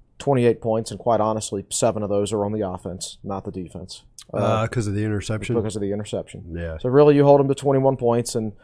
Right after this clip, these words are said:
Speaker 1: five point five yards per attempt. That should be good enough to win most football games. It was not good enough to win this one, and it wasn't even close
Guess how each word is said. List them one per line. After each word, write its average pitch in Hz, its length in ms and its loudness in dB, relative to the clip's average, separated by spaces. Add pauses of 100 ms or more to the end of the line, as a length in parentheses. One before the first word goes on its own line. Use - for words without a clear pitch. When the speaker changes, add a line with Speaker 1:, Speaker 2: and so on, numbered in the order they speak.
(220)
Speaker 1:
five 117 360 2
point 127 260 0
five 117 240 2
yards 110 360 0 (240)
per 110 220 0
attempt. 135 440 -2 (320)
That 160 180 8
should 160 200 -2
be 151 100 2
good 143 200 6
enough 135 260 0
to 120 80 -2
win 117 240 0
most 107 240 0
football 131 360 0
games. 104 460 -12 (420)
It 123 60 0
was 123 140 -2
not 156 220 10
good 147 100 8
enough 135 180 4
to 131 80 -2
win 120 140 0
this 143 200 2
one, 123 120 0
and 117 100 -2
it - 20 -4
wasn't 113 240 0
even 98 140 -6
close - 520 -4